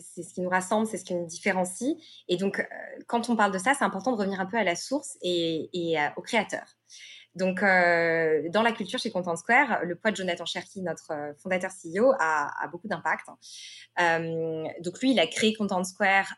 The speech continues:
euh, au sein de l'incubateur de l'E S S E C. Donc c'est son projet de vie. Donc c'est notre fondateur, mais c'est aussi notre premier vendeur. Donc il y a un esprit quand même très sales, très commercial. Et il y a un côté, euh, j'aime le challenge. Euh, avec une ambition extrême. Donc moi, je me rappelle quand j'ai rejoint l'aventure il y a quatre ans, par exemple,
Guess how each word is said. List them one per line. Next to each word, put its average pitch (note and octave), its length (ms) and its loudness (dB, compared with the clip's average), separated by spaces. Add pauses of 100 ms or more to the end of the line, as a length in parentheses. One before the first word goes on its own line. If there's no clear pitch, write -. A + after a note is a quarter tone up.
euh, D3+ 460 -2
au F3 60 -10
sein F#3+ 200 -4
de F3+ 60 0
l'incubateur E3+ 420 -4
de E3+ 60 -6
l'E D#3 60 -8
S - 100 -6
S F3 80 0
E A3 40 -8
C. - 140 -18 (300)
Donc F3 80 -6
c'est - 80 -4
son G#3 160 -4
projet F#3+ 240 0
de C#3+ 80 -8
vie. D3 140 -14 (600)
Donc F#3+ 280 -2
c'est - 140 0
notre F4 140 4
fondateur, A3+ 520 4
mais G#3 80 0
c'est - 120 0
aussi A#3 140 0
notre A3 160 2
premier C4 300 2
vendeur. F#3+ 340 2 (100)
Donc F3+ 120 -8
il - 40 -2
y - 20 6
a A#3+ 40 6
un A#3+ 40 6
esprit A#3+ 280 -2
quand B3 80 4
même C4+ 160 4
très - 180 -2
sales, G3+ 280 0
très A#3+ 140 -6
commercial. G#3 520 2 (560)
Et G#3 60 2
il - 20 4
y A3 60 8
a A3+ 40 10
un A3+ 80 8
côté, B3+ 460 4
euh, G#3 40 6
j'aime G#3+ 180 6
le G#3+ 120 6
challenge. E3 460 -2 (600)
Euh, - 20 8
avec E3+ 640 6
une G#3+ 80 6
ambition G#3 240 2
extrême. F3 420 0 (200)
Donc F#3 100 -2
moi, A#3+ 100 8
je A#3+ 60 6
me G#3+ 60 4
rappelle G3+ 240 2
quand G3 80 0
j'ai F3+ 100 0
rejoint F3+ 160 2
l'aventure F3 340 0
il G3 40 0
y E3 60 0
a - 20 -8
quatre - 320 -8
ans, - 200 0
par F3 140 -6
exemple, F#3+ 420 0